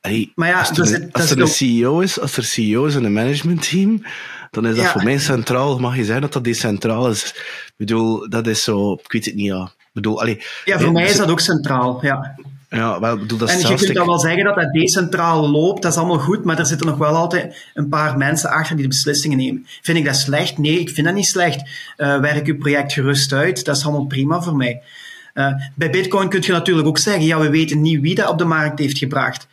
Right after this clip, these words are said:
Speaker 2: Ja, dat is natuurlijk, je kunt daar ook vragen bij stellen, "Is dat goed?" Er gaat zo een,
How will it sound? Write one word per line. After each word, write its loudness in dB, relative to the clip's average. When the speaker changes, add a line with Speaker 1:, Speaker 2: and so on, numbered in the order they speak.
Speaker 2:
Ja, 0
dat 2
is -2
natuurlijk, 0
je -4
kunt 0
daar 0
ook 0
vragen 0
bij 0
stellen, 0
"Is 2
dat 0
goed?" 0
Er 0
gaat 0
zo 0
een, 0